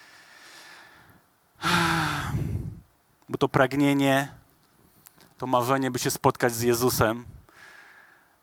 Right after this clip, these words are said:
a, podtrzymywało wszystko. Było tym, tą nadzieją, tym, tym czekaniem, to wypatrywanie, że On już przychodzi. Kiedy On przychodzi?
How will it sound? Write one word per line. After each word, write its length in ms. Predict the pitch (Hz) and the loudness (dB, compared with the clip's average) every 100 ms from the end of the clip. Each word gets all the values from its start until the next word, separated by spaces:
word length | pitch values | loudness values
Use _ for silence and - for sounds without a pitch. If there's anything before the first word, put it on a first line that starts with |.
| - | -2
a, 360 | 131 123 120 - - - - - - _ _ _ _ _ _ _ | 0 0 -2 -6 -12 -14 -18 -20 -20 _ _ _ _ _ _ _
podtrzymywało 760 | - - - 139 127 127 117 113 | -14 -10 -6 -2 4 6 6 2
wszystko. 640 | - 131 - - - - - _ _ - | -2 -4 -6 -8 -12 -14 -20 _ _ -4
Było 280 | 117 127 | 2 2
tym, 320 | 123 123 123 117 | 2 -4 -8 -10
tą 180 | - 127 | -8 -4
nadzieją, 680 | 127 127 120 139 135 127 127 - - - - | -2 -2 4 6 6 4 0 -12 -20 -20 -20
tym, 260 | - 131 120 - - - _ _ _ _ _ _ _ _ _ _ | -12 -10 -10 -14 -20 -20 _ _ _ _ _ _ _ _ _ _
tym 140 | 135 | -8
czekaniem, 720 | 120 143 - 151 135 117 113 - - - - - - - - - _ - - - _ _ _ | 0 0 4 4 4 0 -2 0 0 0 -2 -4 -8 -14 -20 -20 _ -20 -20 -20 _ _ _
to 80 | 113 | -4
wypatrywanie, 880 | 123 131 123 143 127 139 127 107 98 | 2 6 6 4 6 6 4 0 -2
że 60 | |
On 100 | 127 | -4
już 120 | 160 131 | -4 -6
przychodzi. 540 | - - 143 104 92 | -4 2 2 0 -10
Kiedy 280 | - - - | -4 -2 0
On 100 | 175 | -4
przychodzi? 540 | 160 175 185 123 98 | -8 -2 0 -2 -6